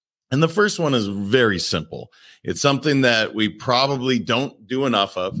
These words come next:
and that's just say, "I love you." I am of the opinion that you cannot say, "I love you" too much. And I'm not talking about the casual, "I love ya," but rather a heartfelt,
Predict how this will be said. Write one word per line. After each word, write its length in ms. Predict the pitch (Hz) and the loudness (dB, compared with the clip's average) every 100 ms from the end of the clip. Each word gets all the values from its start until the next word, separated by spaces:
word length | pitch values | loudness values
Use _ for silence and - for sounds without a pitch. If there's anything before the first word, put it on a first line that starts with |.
| - | -4
and 120 | 104 | 0
that's 180 | 131 131 | 0 0
just 220 | 196 - | -2 0
say, 160 | 131 143 | 2 2
"I 100 | 110 | 4
love 300 | 117 120 92 | 4 2 -2
you." 180 | 80 - _ _ _ _ - | -10 -16 _ _ _ _ -2
I 160 | 151 | 0
am 140 | 180 175 | 2 2
of 180 | 170 151 | 2 2
the 80 | |
opinion 400 | 143 - 151 151 | 0 2 2 2
that 160 | 131 117 | 0 0
you 160 | 131 131 | -4 -4
cannot 560 | - 135 156 147 135 | 0 0 0 -2 -4
say, 240 | - 139 123 | 0 2 4
"I 80 | |
love 260 | 113 117 120 | 4 4 4
you" 80 | 117 | 0
too 220 | - 123 | 0 2
much. 480 | 110 117 - - - _ _ _ | 4 4 2 -6 -8 _ _ _
And 140 | 107 117 | -2 2
I'm 120 | 143 | 2
not 220 | 160 165 | 2 0
talking 300 | 156 156 156 | 0 0 2
about 260 | 147 143 143 | 2 2 0
the 80 | |
casual, 1000 | 117 - 127 135 131 143 131 131 127 98 - - | -6 -2 0 2 0 0 2 2 0 -6 -10 -2
"I 100 | 110 | 2
love 360 | 135 143 113 | 4 4 4
ya," 260 | 107 98 95 - _ _ - | 4 4 2 -2 _ _ -2
but 100 | 110 | 2
rather 360 | 123 123 110 | 2 4 2
a 60 | 87 | 0
heartfelt, 840 | - - 147 127 - 139 127 131 | -4 0 0 0 -2 2 2 2